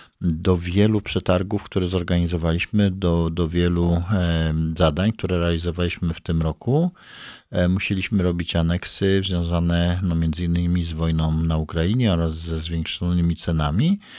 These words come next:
I to powoduje, że środki w wielu samorządach już teraz we wrześniu czy w październiku się zakończyły i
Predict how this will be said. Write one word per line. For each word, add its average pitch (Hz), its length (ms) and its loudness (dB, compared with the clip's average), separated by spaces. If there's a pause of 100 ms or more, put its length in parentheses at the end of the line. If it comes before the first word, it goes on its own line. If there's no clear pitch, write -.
(460)
I 107 80 -12
to 127 120 2
powoduje, 117 580 0
że 104 380 0
środki 98 500 0
w 87 40 -2
wielu 90 220 0
samorządach 87 640 0
już 85 160 -6
teraz 87 460 0
we 82 140 -2
wrześniu 82 340 -2
czy - 140 -6
w - 40 -12
październiku 82 580 -2
się - 140 -6
zakończyły 95 800 -2
i 92 240 0